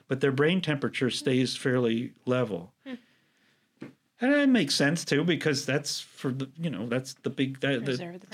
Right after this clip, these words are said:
Speaker 1: that's where you wanna be alive with your brain, right? So that's it. One, one interesting finding, that your brain temperature stays more stable when you sleep in a cold room. I
Speaker 2: Yeah.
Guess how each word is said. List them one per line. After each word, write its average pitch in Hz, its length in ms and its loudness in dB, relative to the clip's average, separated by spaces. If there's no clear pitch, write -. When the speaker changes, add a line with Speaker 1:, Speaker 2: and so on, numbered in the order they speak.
Speaker 1:
that's - 180 -8
where 123 160 2
you 127 160 2
wanna 127 240 0
be 165 240 0
alive 135 500 2
with 107 280 -2
your 131 80 2
brain, 160 340 0
right? 127 300 0
So - 180 -2
that's 147 260 0
it. 92 220 -2
One, 131 340 2
one 135 240 2
interesting 135 460 -2
finding, 110 420 -2
that 101 100 -6
your 104 140 -4
brain 120 340 0
temperature 113 440 -6
stays 101 400 -6
more 104 200 -4
stable 101 500 -4
when 92 160 -4
you 92 100 -4
sleep 92 300 -8
in 90 80 -12
a - 40 -10
cold 90 280 -8
room. 87 240 -10
I 120 100 0
Speaker 2:
Yeah. 127 100 2